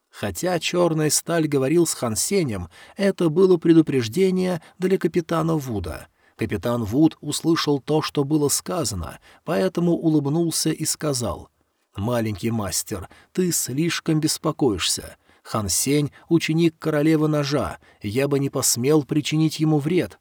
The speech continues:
Мы здесь, чтобы завершить миссию, и никому не собираемся вредить". Голос капитана Вуда стал холодным, и он продолжил:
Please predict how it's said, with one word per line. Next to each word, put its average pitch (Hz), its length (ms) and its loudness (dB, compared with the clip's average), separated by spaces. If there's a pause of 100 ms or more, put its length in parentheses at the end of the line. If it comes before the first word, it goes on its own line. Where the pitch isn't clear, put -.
(240)
Мы 110 160 0
здесь, 113 480 0 (100)
чтобы 165 320 0
завершить 156 600 0
миссию, 160 600 0 (180)
и 180 120 0
никому 151 480 2
не 175 100 2
собираемся 165 720 0
вредить". 143 520 -2 (380)
Голос 123 460 2
капитана 117 500 -2
Вуда 147 340 0
стал 156 300 -2
холодным, 127 680 0 (200)
и 165 120 2
он 156 180 4
продолжил: 139 720 -2